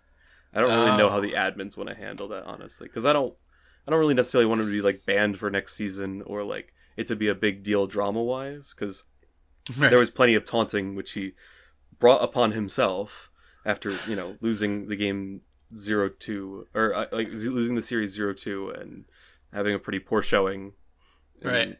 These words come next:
Speaker 1: the first series, in the first game. Um, but, like, I, I've just never had to, like, do this before to a degree. Like,
Speaker 2: Yeah.
Speaker 1: a kick that I didn't immediately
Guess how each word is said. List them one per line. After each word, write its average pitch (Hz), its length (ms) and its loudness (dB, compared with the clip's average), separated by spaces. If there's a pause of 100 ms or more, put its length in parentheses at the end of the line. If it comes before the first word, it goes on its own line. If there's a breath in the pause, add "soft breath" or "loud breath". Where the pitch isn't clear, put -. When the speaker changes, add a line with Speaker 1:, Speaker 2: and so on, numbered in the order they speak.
(120)
Speaker 1:
the 101 80 -8
first - 400 -6 (140)
series, 95 600 -14 (120)
in 117 120 0
the 113 60 0
first 120 200 2
game. 101 320 -8 (140)
Um, 101 520 -6 (140)
but, 95 400 -4 (1120)
like, - 320 -4 (140)
I, 98 460 0 (1160)
I've 120 200 4
just 117 180 -4
never 117 260 4
had 117 240 4
to, 123 80 0
like, 95 440 -2 (1600)
do 107 200 -2
this 104 220 0
before 151 760 -6 (160)
to - 100 -12
a 156 40 -14
degree. 165 400 -8
Like, 101 200 -6
Speaker 2:
Yeah. 113 300 4
Speaker 1:
a 104 40 2
kick - 300 4
that 127 140 8
I 117 260 6 (180)
didn't 127 240 2
immediately 107 920 2